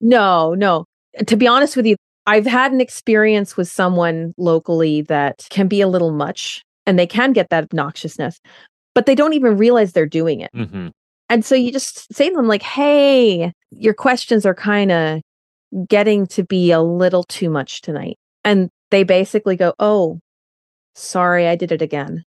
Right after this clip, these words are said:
Speaker 1: I'm gonna stop."
Speaker 2: Mm-hmm.
Speaker 1: That's it. Like, and you don't even have to, don't embarrass them in front of everybody. Don't do anything like that. It's just a quick note, like, "Hey, you're doing it again." "Oh, sorry."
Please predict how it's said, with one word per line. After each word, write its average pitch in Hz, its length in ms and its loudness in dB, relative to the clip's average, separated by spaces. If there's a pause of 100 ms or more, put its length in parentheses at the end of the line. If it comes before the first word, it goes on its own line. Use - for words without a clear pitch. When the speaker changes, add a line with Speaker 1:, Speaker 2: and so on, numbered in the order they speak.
(260)
Speaker 1:
I'm 185 100 0
gonna 180 200 0
stop." - 440 -8 (160)
Speaker 2:
Mm-hmm. 165 240 -8 (760)
Speaker 1:
That's - 240 -2
it. 415 220 2 (200)
Like, 254 160 0 (240)
and 269 160 4
you 302 60 4
don't 339 180 2
even 415 160 2
have 415 160 0
to, 330 240 -2 (120)
don't 427 240 2
embarrass 277 440 2
them 349 140 -4
in 339 60 -4
front 311 240 -2
of 330 60 -2
everybody. 339 400 0
Don't 359 300 -2
do 208 180 0
anything 339 360 -2
like 339 180 -6
that. 339 220 -2 (300)
It's - 160 -2
just 403 220 2
a 427 40 2
quick - 300 -4
note, 349 200 0
like, 254 140 -2
"Hey, 202 600 -2 (920)
you're 214 160 2
doing 202 240 0
it 143 100 -6
again." 101 300 -8 (600)
"Oh, 254 400 -4
sorry." - 520 -8